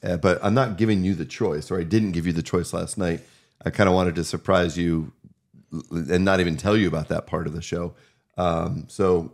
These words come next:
I surprised you with a big twenty-five ouncer Busch Heavy, <laughs> not, not even Busch Light, uh, Busch Heavy can. And I asked you, "Hey,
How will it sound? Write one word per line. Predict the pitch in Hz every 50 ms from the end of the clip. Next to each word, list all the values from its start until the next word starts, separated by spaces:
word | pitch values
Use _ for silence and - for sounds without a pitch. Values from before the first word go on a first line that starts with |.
| _ -
I | 80
surprised | - - 113 113 107 101 -
you | - 98
with | 90 85 -
a | 92
big | 80 76 - 104 104 101 98 92 90 95 - _ _ _ _ _ _ _ _
twenty-five | - - 123 117 110 101 - - 107 101 95 87
ouncer | 92 92 90 90 85 - - 90 85 80 82 - _ _ _ _ _ _ _
Busch | - 107 95 85 - -
Heavy, | 98 87 76 - - - - _ - 95
<laughs> | - - 120
not, | - 92 98 92
not | 101 104 107 113
even | 117 107 110 104
Busch | 92 104 92 - - 98
Light, | 95 87 76 71 - - _ _ _ _ _ _ _
uh, | - 80 78 80 78 76 73 - - - - -
Busch | - 98 95 - -
Heavy | 104 90 85 78
can. | - - - 87 80 78 78 78 78 78 - _ _ -
And | 92 87 82 80 80 80 78 80 80 - _
I | - 87 90
asked | 90 87 85 80 - -
you, | 87 87 82 78 - - _ _ -
"Hey, | - 113 113 87 82